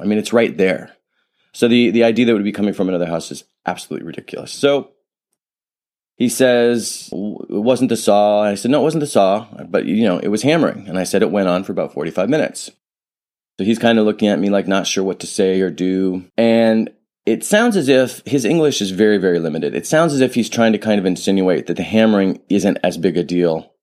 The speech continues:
as the saw or the drill, which could be the case. But like I said,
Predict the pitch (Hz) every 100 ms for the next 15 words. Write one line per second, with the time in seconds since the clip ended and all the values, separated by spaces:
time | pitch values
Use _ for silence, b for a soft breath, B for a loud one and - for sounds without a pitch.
0 | _ 87 82 78 - 80 78 - - -
1 | 101 170 - - _ _ - 90 - -
2 | - - _ _ _ _ - 156 - 113
3 | 104 107 107 98 - 85 98 - - -
4 | _ _ _ _ _ _ - 117 127 127
5 | 117 - 110 95